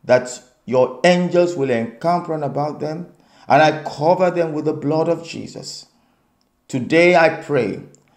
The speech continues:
that they would be blessed in their going out and in their coming in, and they would be a blessing. You would use them to minister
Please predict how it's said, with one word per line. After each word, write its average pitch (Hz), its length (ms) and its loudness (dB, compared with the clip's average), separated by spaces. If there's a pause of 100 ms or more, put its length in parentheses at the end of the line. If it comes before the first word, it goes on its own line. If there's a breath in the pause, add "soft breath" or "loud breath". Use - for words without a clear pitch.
(160)
that 107 340 -8
they 151 300 4
would 139 340 0
be 139 140 0
blessed 143 420 -2
in 131 140 -2
their 120 160 0
going 139 500 -2
out 127 260 -6
and 117 120 -4
in 110 140 -4
their 104 200 -6
coming 117 400 -8
in, 95 260 -8 (200 loud breath)
and 143 320 4
they 165 220 6
would 156 260 0
be 156 240 -6
a 151 100 2
blessing. 139 840 0 (200 loud breath)
You 135 120 -4
would 131 240 0
use 143 380 0
them 135 220 0
to 156 120 0
minister 160 840 0